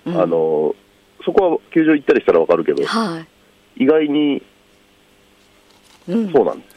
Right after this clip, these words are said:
Speaker 2: そんな感じ。
Speaker 1: なる-そうか、野手のそうですね、スタメンがそうなんですね。うーん、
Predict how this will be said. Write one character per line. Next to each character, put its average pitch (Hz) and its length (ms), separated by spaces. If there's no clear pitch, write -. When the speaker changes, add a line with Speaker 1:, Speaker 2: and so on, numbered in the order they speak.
Speaker 2:
そ 170 120
ん 175 40
な 170 80
感 190 320
じ。 165 80
Speaker 1:
な 135 100
る- 139 100
そ 208 540
う 208 100
か、 190 160
野 190 380
手 349 300
の 254 140
そ 247 180
う 277 40
で 262 80
す 240 120
ね、 190 60
ス - 80
タ 226 120
メ 240 180
ン 240 60
が 247 120
そ 277 260
う 302 40
な 302 120
ん 254 40
で 233 100
す 175 120
ね。 175 360
う 196 60
ー 247 60
ん、 320 60